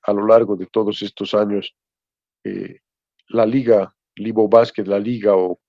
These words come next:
o el que esté a cargo de los clubes son los que sabemos nosotros cuánto cuesta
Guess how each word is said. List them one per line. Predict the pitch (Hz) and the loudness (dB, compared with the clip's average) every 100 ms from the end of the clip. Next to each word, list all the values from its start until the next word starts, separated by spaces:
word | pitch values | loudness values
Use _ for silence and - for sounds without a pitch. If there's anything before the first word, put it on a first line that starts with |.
| _ _ _ | _ _ _
o | 113 110 | 2 4
el | 110 | 2
que | - 120 | -2 -2
esté | - - 123 120 _ _ _ | -2 0 0 0 _ _ _
a | 104 - | -6 4
cargo | 120 117 110 | 4 4 0
de | 98 | -4
los | 98 - | -6 -8
clubes | 120 117 107 | -8 -6 -6
son | - 131 | 0 2
los | 120 - | 2 -4
que | 101 | -10
sabemos | - 98 110 104 | -4 -2 -2 -4
nosotros | 98 101 95 98 - | -8 -10 -10 -14 -12
cuánto | - 117 117 107 | 2 2 4 -8
cuesta | - 107 - | -4 -6 -4